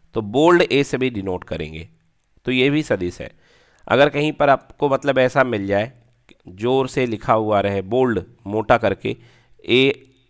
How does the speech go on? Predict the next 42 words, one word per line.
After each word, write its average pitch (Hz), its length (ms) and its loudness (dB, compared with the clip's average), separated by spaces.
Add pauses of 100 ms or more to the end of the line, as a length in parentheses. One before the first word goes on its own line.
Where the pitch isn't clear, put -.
(760)
ए 135 180 2
प्लस - 580 -6 (260)
बी, 98 300 -8 (640)
हाँ, - 120 -14 (840)
तो - 100 -8
इसका 123 300 0
मतलब 151 240 -4
क्या 151 160 2
समझोगे, 147 480 -4 (400)
ये 113 140 -4
सदिश 123 540 0
ए 110 120 0
प्लस 113 280 -6
सदिश 92 380 -6
बी 85 180 -10
है। 80 120 -10
जब 120 200 -2
इतने 156 280 -2
चौड़े 143 360 2
मोटे 135 320 -2
अक्षर 123 300 -2
रहेंगे 117 300 -2
तो 135 100 -8
ये 131 60 -6
सदिश 113 340 -4
होते 104 200 -6
हैं। 120 80 -2
हालांकि 117 360 0
आपको 107 340 -2
इतना 110 200 -4
ज़्यादा, 101 260 0 (600)
अ, 87 100 -2
कठिनाइयों 110 580 -2
का 117 100 0
सामना 98 460 -2
अभी 107 240 -4 (120)
इस 104 180 -8
स्तर 107 280 -4
पे 110 160 -4
नहीं 123 160 -4
करना 101 260 -2
पड़ेगा, 90 400 -8